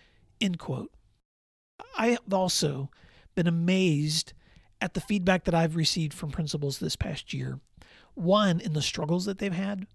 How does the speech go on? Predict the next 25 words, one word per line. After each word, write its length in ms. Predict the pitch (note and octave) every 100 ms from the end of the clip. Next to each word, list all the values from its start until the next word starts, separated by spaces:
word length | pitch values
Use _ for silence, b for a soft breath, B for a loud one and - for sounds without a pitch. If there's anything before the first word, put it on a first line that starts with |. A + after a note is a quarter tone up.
| b b b
but 100 | -
also 380 | F#3+ A3 - F#3+
in 80 | E3+
the 80 | D#3+
determination 880 | D#3 - - G#3 G3 E3+ E3+ - F3
and 140 | D3+
the 60 | C#3+
commitment 640 | - D#3 E3+ C#4 F#3+ D#3+
that 100 | E3
they've 160 | D#3+ D3
had 360 | E3 D3+ D3 - B B
to 100 | -
continue 420 | E3 D#3+ G3 G3+
serving 380 | G3+ G#3 F3 E3
students 420 | - D#3+ D3 D3+
and 120 | E3
teachers 420 | - E3 - D3+ E3+
and 100 | D#3
communities 600 | D3+ D3+ C#3+ C#3+ C#3 -
no 280 | G#3+ D#3+ F3
matter 300 | E3+ E3 D3+
what. 340 | D3 D3 D3 - B B B B B B B B
Somehow, 1000 | - - A#3 B3+ - B3 F#3 C#3 D3 - - _ _ _ - -
education 600 | F3 G#3 G3+ F#3 G3+ F3+
leaders 400 | E3 E3+ D#3